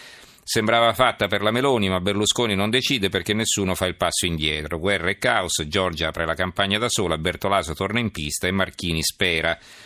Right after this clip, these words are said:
L'articolo di, eh, l'editoriale di Gianmarco Chiocci, il direttore, il titolo è "La festa e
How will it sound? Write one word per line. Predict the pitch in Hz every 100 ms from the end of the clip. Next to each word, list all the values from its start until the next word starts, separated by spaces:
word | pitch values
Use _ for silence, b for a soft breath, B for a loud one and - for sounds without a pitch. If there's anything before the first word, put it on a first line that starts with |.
| B B B B B B - 107
L'articolo | 101 - 127 110 104 98 95
di, | 92 98 95 -
eh, | 87 85 82 82 82
l'editoriale | 92 95 95 104 110 98 90
di | 85
Gianmarco | 82 95 95 92 143
Chiocci, | 123 95 76 - 90
il |
direttore, | 90 120 - 90 80 78 80
il | 85
titolo | 110 95 87
è | 87
"La | 80 98
festa | - 85 - - 87
e | 101